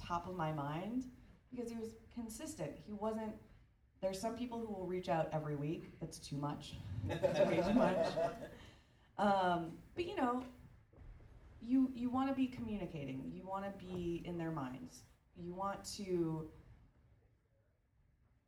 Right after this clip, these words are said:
Speaker 1: not make it seem like you have no follow-up, because, <clears throat> you know, publishers wanna publish people who are passionate about the work they do.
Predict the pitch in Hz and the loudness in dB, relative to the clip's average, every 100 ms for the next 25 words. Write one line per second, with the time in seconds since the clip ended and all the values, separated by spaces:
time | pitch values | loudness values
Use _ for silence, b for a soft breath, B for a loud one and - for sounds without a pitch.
0 | - 196 208 214 214 220 220 - 202 190 | -8 -2 0 0 0 -4 -4 -4 -2 2
1 | 180 165 156 156 160 151 143 131 117 104 | 2 0 2 2 2 0 0 0 -2 -4
2 | - - - 180 165 160 156 - - - | -6 -8 -6 0 2 2 -2 -8 -16 -14
3 | - 359 359 262 - - 233 208 185 - | -2 4 6 6 4 -4 -2 0 2 4
4 | 294 311 285 247 220 202 214 208 208 208 | 2 2 -2 -2 -2 -4 -4 -4 -6 -8
5 | 175 175 170 160 - 175 175 - 175 - | -8 -6 -4 -6 -4 -6 -6 -6 -6 -4
6 | - 151 147 147 139 - 135 - | -2 -2 -2 -4 -6 -6 -8 -8